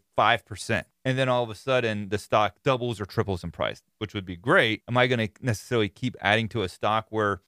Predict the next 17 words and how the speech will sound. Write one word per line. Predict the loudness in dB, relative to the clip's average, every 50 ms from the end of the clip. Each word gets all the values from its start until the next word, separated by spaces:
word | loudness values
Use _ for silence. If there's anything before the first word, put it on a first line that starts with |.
| _
the | -10 -6
dividend | -2 -2 -2 0 0 -2 -2 -2
yield | -2 -2 0 -2 -2 -4 -6 _
now | -8 -4 0 0 2 0 0
when | 0 -2 -2
I'm | -4 -4 -2
getting | -4 -4 -2 -2 -2
into | -2 -2 -4 -4 -6 -4 -2 -2
it | -2 -2
is | -2 -4 -4 -4 -6 -8 -8
only, | -4 -2 -2 0
like, | 0 0 -2 -4
two | -4 -2 0 2 2
and | 2
a | 2
half | 2 2 2 4 4 4 2 0 -2 -6
or | -10 -8 -4 -4 -2 -2 -2 -2 -2 -4 -6 -8